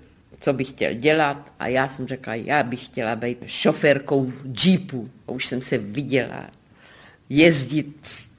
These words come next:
pouští, jako ve větru a to, no, tak se na mě podívali a řekli, no, tak potřebujeme sekretářku. A tak mi, se mi, eh, když válka byla vyhrána, tak určitě ne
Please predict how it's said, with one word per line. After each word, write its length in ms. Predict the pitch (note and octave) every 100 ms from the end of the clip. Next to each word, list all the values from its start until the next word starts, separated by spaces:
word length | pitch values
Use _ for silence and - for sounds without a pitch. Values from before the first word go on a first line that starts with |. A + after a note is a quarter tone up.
| _ _ _
pouští, 840 | F3+ E3+ D#3+ - - - E3+ D#3
jako 560 | C#3+ C#3+ C#3+ - E2+ - - - - - - - _ _ -
ve 260 | A2 A2
větru 640 | D#3+ D#3 E3 D3+ - D3+ C#3
a 100 | C3+
to, 340 | C#3 C#3 C3+ C3+
no, 220 | C#3+ D3
tak 360 | C#3+ - - -
se 160 | - C#3+
na 120 | C#3
mě 180 | C#3 B2+
podívali 720 | - C#3+ D3+ D3 C3+ C3+ C3
a 60 | B2
řekli, 360 | D#3+ C#3+ D3
no, 180 | E3 G#3
tak 200 | G3+ F3+
potřebujeme 640 | F3+ E3 - E3 E3+ E3
sekretářku. 1000 | D#3+ A#3+ - D3 D3 D3 C3 C#3 - E3 - - - -
A 160 | - C#3+
tak 300 | - E3 -
mi, 360 | E3+ E3+ F3 -
se 240 | D3 - E3
mi, 260 | D#3 C#3+ -
eh, 380 | C#3 C#3+ C#3+ - - D2+ - - _ -
když 300 | C#3 - C3 C3+ - - E3+ C#3 C#3 -
válka 580 | - C#3 C#3+ D#3+ E3 E3
byla 260 | C#3+ D#3 C#3+
vyhrána, 600 | C3+ D3 C#3+ C#3 C#3 C#3+
tak 220 | C#3 B2+
určitě 500 | D3 C#3+ - - C#3
ne 220 | C3 C3+